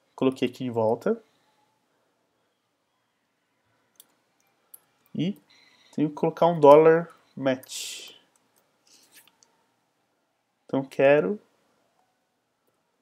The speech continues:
que dentro de types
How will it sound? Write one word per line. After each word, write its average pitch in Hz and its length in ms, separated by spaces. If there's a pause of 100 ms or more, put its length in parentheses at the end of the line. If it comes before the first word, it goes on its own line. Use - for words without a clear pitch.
(800)
que 120 480 (380)
dentro 131 340
de 127 100
types - 1400